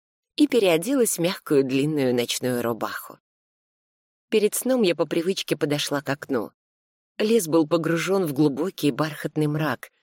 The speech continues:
сквозь который лишь угадывались очертания великанов деревьев.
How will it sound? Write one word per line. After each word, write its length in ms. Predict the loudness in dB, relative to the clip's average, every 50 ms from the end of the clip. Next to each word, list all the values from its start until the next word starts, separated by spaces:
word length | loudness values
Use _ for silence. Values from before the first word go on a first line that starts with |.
| _ _ _ -10 -6
сквозь 280 | -2 -2 0 -2 -2
который 440 | -4 -8 -6 0 2 4 4 6 4
лишь 280 | 4 4 2 0 -2 -2
угадывались 720 | -2 -2 -2 -4 -4 -4 -4 -2 2 2 2 2 0 -2 -4
очертания 720 | -6 -4 -4 -4 -4 -4 -4 -4 -4 -2 0 0 2 2 2
великанов 580 | 2 0 0 0 -2 -4 -4 -4 -6 -8 -8
деревьев. 680 | -6 -4 -4 -2 -4 -4 -6 -8 -12 -14 -16 -18 _